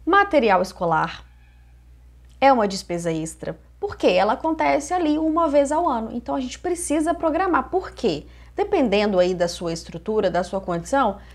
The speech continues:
tem material escolar que é cem reais, mas tem material escolar que pode ser de trezentos, tem livros, tem material didático.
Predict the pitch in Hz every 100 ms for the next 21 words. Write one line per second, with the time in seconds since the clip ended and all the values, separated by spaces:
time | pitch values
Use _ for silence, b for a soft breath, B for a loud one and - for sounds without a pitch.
0 | B 349 339 294 214 185 - 180 180 185
1 | - - 311 427 - b b b b -
2 | 392 403 - 330 294 226 190 214 240 247
3 | 247 262 262 311 311 294 269 269 262 269
4 | - 262 269 240 240 233 208 202 208 208
5 | 208 - 262 269 269 B B 269 277 294
6 | 254 269 277 - 254 254 262 240 240 226
7 | 226 214 214 202 208 - 233